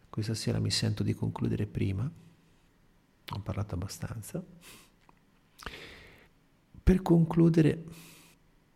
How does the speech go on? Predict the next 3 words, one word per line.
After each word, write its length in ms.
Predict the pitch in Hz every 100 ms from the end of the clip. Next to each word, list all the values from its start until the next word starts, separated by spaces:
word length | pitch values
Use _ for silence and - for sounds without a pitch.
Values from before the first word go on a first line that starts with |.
| _ -
il 200 | 151 139
valore 560 | 139 139 160 160 156 - - - - - _ _ _ _ _ _
dipende 640 | - 120 - 98 98 101